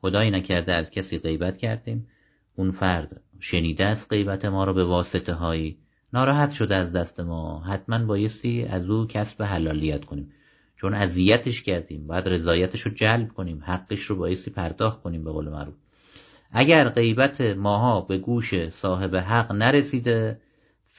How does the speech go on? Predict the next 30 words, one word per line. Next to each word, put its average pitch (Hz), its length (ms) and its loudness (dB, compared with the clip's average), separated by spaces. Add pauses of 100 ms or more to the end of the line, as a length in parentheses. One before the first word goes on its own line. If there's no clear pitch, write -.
(200)
دیگه 127 220 4
نیاز 131 360 4
نیست 113 180 0
بریم 87 240 0
بهش 85 240 0
بگیم: 90 280 -4
"آقا، 92 240 -4
من 92 200 -2
فلانجا 82 360 -4
غیبتت 82 500 -2
رو 78 60 -6
کردم"، 71 460 -8
نشنیده 80 460 -2
دیگه 71 220 -6
او. 71 120 -8 (920)
بایستی 123 520 4
صرفاً 120 680 2
برای 98 320 4
او 107 320 0
طلب 98 320 0
مغفرت 92 580 0
کنیم 123 360 -4 (760)
و 90 100 0
نیاز 92 360 4
نیست 107 180 -4
به 120 80 -2
او 120 140 2
اطلاع 117 320 2
بدهیم 113 560 0 (1200)
و 85 640 0